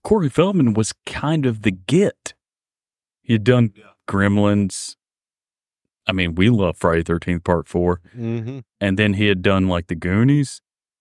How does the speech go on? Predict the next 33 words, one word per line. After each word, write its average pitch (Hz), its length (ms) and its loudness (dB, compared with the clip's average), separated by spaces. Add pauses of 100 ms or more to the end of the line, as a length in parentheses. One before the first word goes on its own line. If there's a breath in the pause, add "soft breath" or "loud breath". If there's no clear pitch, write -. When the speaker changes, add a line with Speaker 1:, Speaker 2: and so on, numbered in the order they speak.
(600)
Speaker 1:
Jason 104 340 0
Patrick, 101 520 -2
second 101 400 -4
movie. 92 380 -4
Kiefer 104 280 -4
Sutherland, 95 600 -4 (180)
first 107 320 0
movie. 87 400 -4 (240)
He'd 120 140 2
done 139 180 4
Stand 117 300 2
By 107 120 2
Me 98 220 2
the 90 120 -6
year 90 160 -2
before. 82 440 -14 (1300 loud breath)
But 113 100 6
when 120 200 4
they 123 100 6
were 104 120 2
filming 120 440 2
this, 92 260 -2
like, 87 200 -2
Stand 101 280 0
By 90 100 2
Me 90 160 0
hadn't 85 280 -2
come 90 180 -2
out 78 180 -4
yet, 82 260 -8
you 87 140 -8
know? 82 200 -6 (640)
Like, 85 240 -10